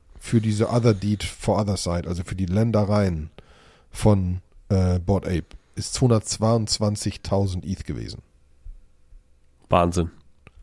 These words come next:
Speaker 1: Ne? Das ist Krank. Zweihundertzweiundzwanzigtausend ETH. Und davon weiß ich jetzt gar nicht genau, wie viel da, wie viel da echt an die, äh, an die gehen.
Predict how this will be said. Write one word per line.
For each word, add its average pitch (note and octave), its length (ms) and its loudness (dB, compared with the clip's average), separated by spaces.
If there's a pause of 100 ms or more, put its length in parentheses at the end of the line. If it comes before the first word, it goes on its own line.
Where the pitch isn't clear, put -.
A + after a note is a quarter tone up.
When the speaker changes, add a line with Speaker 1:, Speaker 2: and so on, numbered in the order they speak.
(380)
Speaker 1:
Ne? B2 280 2 (100)
Das F2 120 -4
ist - 360 -6 (760)
Krank. - 340 0
Zweihundertzweiundzwanzigtausend B2 1300 2
ETH. - 240 -10
Und G2+ 160 -8
davon G#2 420 -2 (540)
weiß G2+ 100 2
ich G#2 120 2
jetzt G2+ 60 -8
gar G#2 120 4
nicht G2+ 120 0
genau, G2 300 2
wie F2+ 60 -2
viel A2+ 260 -2
da, G#2+ 420 4
wie F#2 140 -6
viel A2+ 220 -2
da G2+ 140 0
echt - 280 -4
an F#2+ 140 -4
die, F#2 340 0 (720)
äh, A#2 60 2 (400)
an F2+ 220 -4
die A#2 160 -4
gehen. A#2+ 420 2